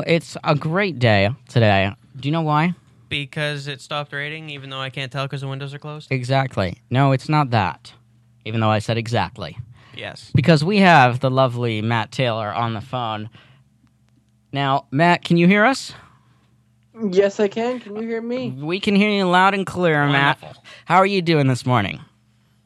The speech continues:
Speaker 3: I am tired. How are you doing this morning?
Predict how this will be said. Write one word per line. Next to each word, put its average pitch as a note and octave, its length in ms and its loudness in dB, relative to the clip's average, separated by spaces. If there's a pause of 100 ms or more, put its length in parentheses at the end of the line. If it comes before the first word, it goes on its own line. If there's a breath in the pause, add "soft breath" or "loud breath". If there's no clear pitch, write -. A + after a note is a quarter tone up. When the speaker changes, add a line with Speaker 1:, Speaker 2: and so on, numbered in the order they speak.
(360)
Speaker 3:
I F4 280 2
am A3+ 120 -6
tired. G3+ 560 -10
How G#3 160 -12
are C4 80 -8
you G#3 220 -14
doing E3+ 240 -18
this C3+ 120 -20 (120)
morning? - 180 -20